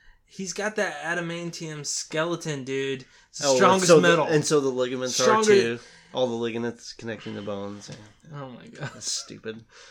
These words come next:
Speaker 2: See, that's why Thor wins.
Speaker 1: What if Wolverine just cut Thor in the neck? Right through his neck. Just shink.
Speaker 2: Then Thor would be like, "Oh, that tickled."
Speaker 1: No, he'd be like,
Speaker 2: Now I'm
Speaker 1: "Oh,
Speaker 2: gonna
Speaker 1: I'm
Speaker 2: smash you
Speaker 1: dead."
Speaker 2: with my fucking hammer.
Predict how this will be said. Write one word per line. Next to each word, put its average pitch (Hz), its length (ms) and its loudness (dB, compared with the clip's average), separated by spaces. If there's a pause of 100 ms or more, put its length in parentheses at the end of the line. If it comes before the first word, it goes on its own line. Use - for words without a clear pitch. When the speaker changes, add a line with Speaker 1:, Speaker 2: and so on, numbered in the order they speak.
(100)
Speaker 2:
See, 143 200 -4
that's 143 220 0
why 135 120 -4
Thor 120 260 -2
wins. 98 500 -10 (640)
Speaker 1:
What 160 220 -4
if 165 200 -8
Wolverine 156 540 -4
just 135 300 -12 (840)
cut - 260 -8
Thor 147 280 -2
in 135 60 -6
the 131 80 -6
neck? 143 420 -10 (840)
Right 143 160 -8
through 156 140 -6
his 139 120 -8
neck. 139 400 -12
Just - 180 -16 (1500)
shink. 427 520 0 (2000)
Speaker 2:
Then 120 300 -12 (240)
Thor 120 220 0
would 110 120 -6
be 110 140 -6
like, 107 220 -4
"Oh, 147 120 -4
that 127 180 -6
tickled." 110 360 -12 (140)
Speaker 1:
No, 143 180 0
he'd 143 180 -6
be 143 140 -4
like, 127 100 0
Speaker 2:
Now 120 100 0
I'm 123 60 0
Speaker 1:
"Oh, 139 100 2
Speaker 2:
gonna 131 100 0
Speaker 1:
I'm 135 100 0
Speaker 2:
smash 131 140 0
you 127 60 4
Speaker 1:
dead." 147 140 4
Speaker 2:
with 117 120 -4
my 127 100 -4
fucking 139 300 -10
hammer. 123 360 -10